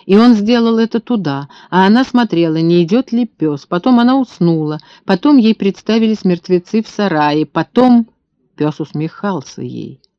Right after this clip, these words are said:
Его звали Куджо, и его укус означал смерть. Крик рвался наружу, но Тед спит. Она изо всех сил стиснула челюсти. Наконец сердце забилось чуть спокойнее, и крик угас.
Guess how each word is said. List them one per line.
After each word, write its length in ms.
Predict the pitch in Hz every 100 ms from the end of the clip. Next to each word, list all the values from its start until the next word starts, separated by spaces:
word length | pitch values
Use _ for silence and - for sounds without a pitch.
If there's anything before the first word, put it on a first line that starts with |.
| _
Его 220 | 143 160 151
звали 320 | 165 160 160
Куджо, 580 | - - 208 208 208 247 - _ -
и 100 | 175
его 260 | 170 180
укус 340 | 160 - 240 175
означал 500 | 151 147 - 185 190
смерть. 720 | - 143 147 120 - - _ _ _ _ _
Крик 340 | 185 214 226 185
рвался 520 | 151 160 180 - 185
наружу, 580 | 180 175 139 131 - - _ _ _ -
но 160 | 143
Тед 260 | - 147 -
спит. 540 | - - 208 - _ _ _ _ _ _ _ -
Она 240 | 147 156 156
изо 180 | 160
всех 260 | 160 175 160
сил 240 | - 170
стиснула 600 | 165 - 170 - 180 175
челюсти. 720 | 175 - 151 127 - - - _ _ _
Наконец 400 | 160 185 185 190 -
сердце 340 | 196 185 190
забилось 500 | 175 175 196 185 170
чуть 280 | - 196 -
спокойнее, 800 | - 151 147 185 220 233 226 226
и 220 | - 170
крик 420 | 151 165 185 - 180
угас. 580 | 160 135 127 - _